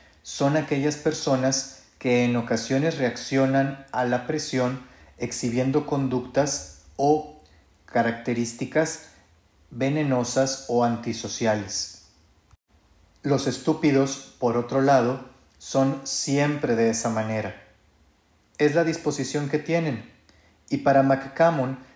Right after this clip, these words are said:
distinguir entre estas dos subespecies de personas es verdaderamente importante. McCammon dice que no tienes por qué llevarte bien con todo el mundo, y mucho menos trabajar con ellos.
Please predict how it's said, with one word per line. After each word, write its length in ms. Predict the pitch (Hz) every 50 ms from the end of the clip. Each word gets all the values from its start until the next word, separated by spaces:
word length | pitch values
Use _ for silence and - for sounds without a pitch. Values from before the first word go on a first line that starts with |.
| _ _
distinguir 560 | - 127 123 - - - 127 123 120 135 147
entre 380 | 156 165 165 156 - 135 131 127
estas 400 | 127 127 - - 151 135 127 123
dos 180 | 120 127 127 127
subespecies 800 | - - 131 117 113 - - - - 123 117 - - 131 120 104
de 80 | -
personas 840 | - - 151 147 - - 147 131 123 131 135 - - - - - _ _ _ _ -
es 180 | 139 131 131
verdaderamente 680 | - 156 131 123 123 120 123 127 123 123 120 120 120 127
importante. 640 | 120 110 - 120 113 - - 120 110 107 101 - - - _ _ _ _ _ _ _ _ _ _ _ _ _ _ _ _ _ _ _ _ _ _ _ _ _ -
McCammon 920 | 165 139 143 139 - - - - - 180 185 175 160 143 139 143 143 - - - _
dice 580 | 139 120 123 143 139 139 - - 139 139 - -
que 140 | - 139
no 220 | 131 131 139 135 139
tienes 360 | - - 147 143 147 156 -
por 220 | - - 127 -
qué 160 | - - 120 120
llevarte 460 | 135 131 - 147 120 - - 139 131
bien 280 | 120 120 120 113 113
con 220 | 113 - 127 117 113
todo 220 | - 117 113 120
el 100 | 120 120
mundo, 480 | 117 120 131 143 143 135 120 - - - - _ _ _ -
y 120 | 143 147
mucho 340 | 147 147 147 143 - - 135
menos 480 | 131 131 135 147 170 190 190 - -
trabajar 480 | - 135 127 123 120 - - 123 - -
con 200 | - 131 123 120
ellos. 600 | 120 117 104 104 101 - - - - - - -